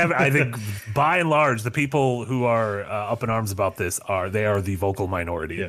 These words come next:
Speaker 1: because I think we look at these consoles and looks at the millions and millions of people who buy them, and most of them, I always refer to my non-sweaty, regular, normo friends, and they're just like, "Damn, look how good Madden looks." And I'm like, "Why are you playing Madden? <laughs>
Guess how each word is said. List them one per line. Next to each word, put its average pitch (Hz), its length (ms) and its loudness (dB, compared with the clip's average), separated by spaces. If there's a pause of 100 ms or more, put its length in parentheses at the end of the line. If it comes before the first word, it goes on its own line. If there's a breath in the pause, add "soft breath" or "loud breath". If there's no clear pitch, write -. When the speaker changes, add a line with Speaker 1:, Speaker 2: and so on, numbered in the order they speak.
Speaker 1:
because 90 420 -4
I 95 80 2
think 98 300 -4 (360 loud breath)
we 110 120 -2
look 135 180 2
at 135 60 2
these 127 180 2
consoles 120 480 2
and 104 140 0
looks 110 180 0
at 107 80 -2
the 113 80 -4
millions 135 540 4
and 131 100 6
millions 135 260 4
of 123 80 0
people 123 240 0
who 117 80 4
buy 110 280 2
them, 104 240 2 (240 loud breath)
and 98 180 0
most 135 240 4
of 131 80 -2
them, 131 260 4
I 120 160 0
always 131 200 4
refer 131 260 0
to 135 60 2
my 101 260 2
non-sweaty, 117 800 2
regular, 110 520 2
normo 107 440 2
friends, 101 460 0 (320 loud breath)
and 107 100 0
they're 117 100 4
just - 180 2
like, 104 140 0
"Damn, 185 320 4
look 180 120 2
how 180 100 4
good 175 160 4
Madden 175 320 4
looks." 147 280 2
And 131 80 -2
I'm 127 60 -2
like, 131 140 -2
"Why 156 140 4
are - 20 4
you 170 60 2
playing 180 240 4
Madden? 139 520 0 (120)
<laughs> - 160 0